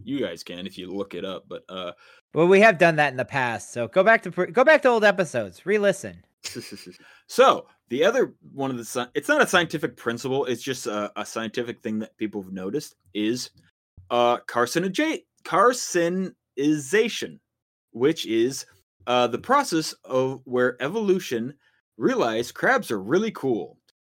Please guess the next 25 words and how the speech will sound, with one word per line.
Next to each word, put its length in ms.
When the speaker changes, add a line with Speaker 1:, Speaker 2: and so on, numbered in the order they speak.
Speaker 1:
So 180
they 160
decided 760
to 220
make 380
other 200
creatures 500
similar 520
to 140
them. 400
Yeah, 240
we're 140
talking 280
about 240
why 240
so 200
many 120
things 280
are, 180
are 160
becoming 340
crabs. 420
Speaker 2:
Return 380
to 80
crab? 580